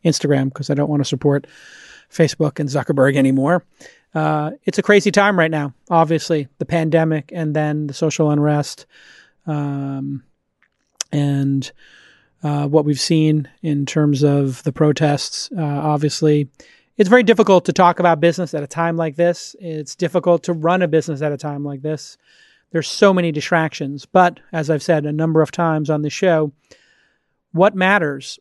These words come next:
uh, to people in their lives? Well, being alive, right? Their safety and security. And we've seen that in both of these crises that we're facing. Uh, people's lives are at stake. But shortly after, you know, you ask anybody, "What else are you concerned with?" livelihood comes up next.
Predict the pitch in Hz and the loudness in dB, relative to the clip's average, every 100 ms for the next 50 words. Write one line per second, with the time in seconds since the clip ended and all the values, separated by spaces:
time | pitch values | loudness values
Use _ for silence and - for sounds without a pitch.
0 | - 165 151 151 - 170 190 190 226 226 | -8 -6 -4 -6 -6 -4 -2 0 0 0
1 | 196 _ - 175 175 175 165 151 147 - | -6 _ -8 -4 -2 0 -2 -4 -14 -20
2 | _ _ _ _ _ _ _ - 208 220 | _ _ _ _ _ _ _ 0 2 2
3 | - _ _ _ _ _ _ _ 151 180 | -2 _ _ _ _ _ _ _ -2 0
4 | 180 165 185 185 135 139 151 170 170 - | 0 2 4 4 0 -6 -6 -6 -8 -6
5 | 180 170 185 160 147 139 175 165 139 117 | -4 -4 -4 -8 -8 -6 0 0 -2 -10
6 | _ - 151 147 147 147 156 - 175 160 | _ -8 -6 -4 -6 -4 -4 -4 -4 -2
7 | 156 165 151 165 175 165 147 151 151 143 | -2 -2 2 4 4 0 -2 -2 -2 -6
8 | - _ _ _ _ - 170 165 - 160 | -16 _ _ _ _ -2 0 2 0 -2
9 | 147 151 156 147 170 170 170 147 147 - | -2 -4 -4 -2 -2 -2 -2 -4 -4 -10
10 | _ _ _ 156 151 147 - 170 165 143 | _ _ _ -6 -4 -4 -2 0 0 4
11 | 165 165 143 147 - 196 151 - _ _ | 4 4 0 -4 0 2 2 -2 _ _
12 | _ _ _ _ - 175 240 233 196 196 | _ _ _ _ -6 2 4 6 6 6
13 | 190 160 165 - 185 160 156 160 156 - | 4 0 0 -4 -8 -6 -6 -6 -6 -4
14 | 170 160 151 151 151 202 165 165 170 - | -2 -2 -2 -2 -4 -6 0 4 4 2
15 | 156 147 143 185 175 156 147 156 165 160 | -2 -2 -2 0 2 2 0 2 2 2
16 | 151 139 156 139 151 165 151 - - | -2 -2 -4 -4 -4 -4 -4 -8 -20